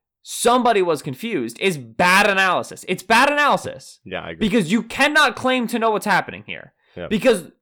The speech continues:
Speaker 1: the coverage doesn't make sense for the route concept. The route concept doesn't make sense for the quarterback, and the quarterback doesn't make sense for the, the coverage.
Speaker 2: Yeah.
Speaker 1: Nobody is doing things that make sense here.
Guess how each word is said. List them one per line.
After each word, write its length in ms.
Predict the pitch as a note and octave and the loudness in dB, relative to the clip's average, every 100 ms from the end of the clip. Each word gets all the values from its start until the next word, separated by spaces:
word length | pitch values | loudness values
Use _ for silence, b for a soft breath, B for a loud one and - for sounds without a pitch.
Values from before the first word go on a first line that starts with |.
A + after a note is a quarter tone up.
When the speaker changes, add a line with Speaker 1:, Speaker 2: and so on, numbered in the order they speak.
| _ _ _ _ _ | _ _ _ _ _
Speaker 1:
the 240 | D#3 F#3 | -6 -4
coverage 480 | B3 D#4+ B3+ G#3+ E3 | 2 2 2 0 2
doesn't 240 | A3 G#3+ | 0 2
make 160 | G#3 G#3 | 0 0
sense 220 | A3+ G3+ | -2 -6
for 120 | - | -6
the 100 | E3+ | -6
route 340 | D3 A3+ C#4 G3+ | 0 2 2 0
concept. 380 | F#3 E3 F#3+ E3+ | -2 -2 -4 -4
The 120 | D#3+ | 0
route 240 | B3 D#4+ | 2 4
concept 300 | C4 A3+ G3 | 2 0 0
doesn't 180 | G3 F#3 | -2 -2
make 140 | F#3 | -2
sense 160 | F#3+ F3 | -2 -6
for 80 | D3 | -8
the 100 | C3+ | -4
quarterback, 440 | C#4 C#4+ A3 F3+ | 0 0 0 0
and 60 | F#3 | -4
the 60 | E3+ | 0
quarterback 340 | C#4 C#4 A3+ | 0 2 0
doesn't 180 | G3 G3 | -2 -4
make 120 | F#3+ | -4
sense 200 | G#3 F#3+ | -4 -6
for 120 | - | -4
the, 180 | F#3+ G3 B B | -2 -4 B B
the 80 | - | -4
coverage. 580 | E4+ A4+ G#4 A2+ - - b b b | 0 2 0 -2 -8 -18 b b b
Speaker 2:
Yeah. 60 | F#3 | 2
Speaker 1:
Nobody 400 | C#4 G4 G4+ F#4+ | 4 4 4 4
is 200 | E4 G#3+ | 4 2
doing 320 | C#4 D#4+ C#4+ | 0 0 0
things 360 | A3+ C#4+ C#4+ A#3+ | 0 0 0 0
that 80 | |
make 160 | A#3 A#3+ | 0 2
sense 260 | G#3 B2 - | 0 -4 -8
here. 280 | D#2+ - | -14 -16